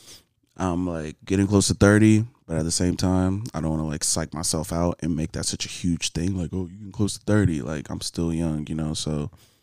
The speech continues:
I'm in this, like, middle of the fence era of my life where I'm like, "Okay, nigga, get on top of your shit 'cause you getting older, but at the same time, nigga, you still young." So I'm trying to, like, put my priority together for this year and just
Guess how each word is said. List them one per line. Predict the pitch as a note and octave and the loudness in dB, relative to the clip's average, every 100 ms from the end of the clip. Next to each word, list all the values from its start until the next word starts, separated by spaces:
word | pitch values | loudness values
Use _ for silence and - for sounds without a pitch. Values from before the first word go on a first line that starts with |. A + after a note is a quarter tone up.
| _ _ _ - | _ _ _ -6
I'm | E2 | -2
in | E2+ | 0
this, | D#2+ - | 0 -2
like, | D#2+ D2 - - - - _ F2+ | -2 -4 -10 -16 -16 -18 _ -8
middle | F2+ F2 E2+ | -2 0 0
of | E2+ | 0
the | |
fence | E2 - D#2+ D#2 - | -2 -2 -2 -2 -2
era | E2+ E2+ | -2 0
of | D#2+ | 0
my | E2 | -2
life | D#2+ D#2 D2 D2 | -4 -4 -6 -6
where | D2 | -6
I'm | D2 D2 | -6 -6
like, | C#2+ | -6
"Okay, | D#2 - C#2+ D2 | -8 -8 -8 -6
nigga, | C#2+ D2 C#2 - _ _ _ _ _ _ _ - | -6 -8 -10 -14 _ _ _ _ _ _ _ -6
get | E2 | -2
on | E2 | -2
top | D#2 E2+ D#2+ | -2 -4 -2
of | |
your | E2 | -2
shit | F#2 - F2 D#2+ D#2 _ _ _ - | 0 0 0 -2 -6 _ _ _ -14
'cause | D#2+ | -10
you | E2+ | -4
getting | E2+ F#2+ G2+ | 0 2 4
older, | A#2 A2+ F#2+ D#2+ E2 G#2 | 6 8 6 4 0 -2
but | E2 | -2
at | D#2 | -2
the | |
same | - F2+ F2 | 0 2 2
time, | F#2 G#2+ F#2 | 4 4 4
nigga, | E2 E2 | 0 -4
you | A#2 | -8
still | - - B2 | -4 0 2
young." | B2 A#2+ E2 - | 2 0 -2 -6
So | - - - - _ _ _ _ - | -8 -8 -8 -10 _ _ _ _ -18
I'm | - | -6
trying | - F2 | 0 0
to, | |
like, | E2 D#2 D2+ - - - - _ _ _ _ _ | 0 -2 -6 -10 -18 -18 -20 _ _ _ _ _
put | - G2 | 2 6
my | F2+ | 6
priority | E2 - E2+ E2 E2+ E2 D#2 | 4 2 4 6 4 2 0
together | - E2+ E2 E2+ F#2+ | -2 -2 0 0 -2
for | - | -2
this | E2 D#2 - | 0 0 -2
year | E2 D#2+ D#2 | 0 0 0
and | D2 | -2
just | D2+ C#2 - - | -4 -6 -8 -10